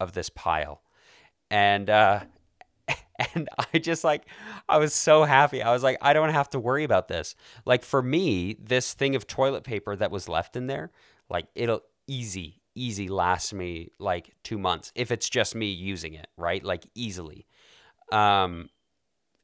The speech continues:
and so now, uh, now I have all the toilet paper I need and I don't have to worry about it. Then I went to the grocery store. They had a decent amount of pasta. Like, it wasn't all cleared out. So I got some pasta. Um,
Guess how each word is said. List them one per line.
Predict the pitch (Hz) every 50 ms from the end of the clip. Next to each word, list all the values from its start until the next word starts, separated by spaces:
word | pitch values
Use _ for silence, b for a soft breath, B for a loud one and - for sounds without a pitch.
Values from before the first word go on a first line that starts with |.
| _ -
and | 127 135 131 123
so | - - 156 143 131 123 120 117 113 - _ _ _ _ _ _ _ _ _ _ _ -
now, | 98 95 95 110 135 127 87 76 78 90 117 143 - _ _ _ _ -
uh, | 101 101 101 98 95
now | 104 107 107 117
I | 120
have | 117 113 117 107
all | 101 87 110 107
the | 113
toilet | 107 120 117 113 110 110
paper | - 127 120 - 117 110
I | 101 98
need | 101 113 127 127 131 120
and | 110 104
I | 98
don't | 95 104 104 98
have | 87 98 92 -
to | 90
worry | 82 92 101 110 113
about | 110 110 107 107 113
it. | 113 - -
Then | 92 98 95 95
I | 95 92
went | 90 101 107 87 -
to | -
the | 104 -
grocery | - - 101 101 - - 104 95
store. | - - - 104 104 95
They | - 110 110
had | 110 - 185 214
a | -
decent | 233 - - 107 123 - - 156
amount | 143 131 120 120 107
of | 95 -
pasta. | - 92 92 95 107 - - - 127 135 147 - b b b b b b b b b
Like, | 107 107
it | 113 110
wasn't | 110 117 120 117 117 -
all | - 98 98 104 104
cleared | - - - 110 104 101 92
out. | 87 87 98 - - _ _
So | - - - 110
I | 110
got | 107 104 123 131 - -
some | - 131 117 110
pasta. | - 104 92 92 92 - - - 98 95 95 - b b b b b b b b b b
Um, | - 95 98 98 95 92 90 90 87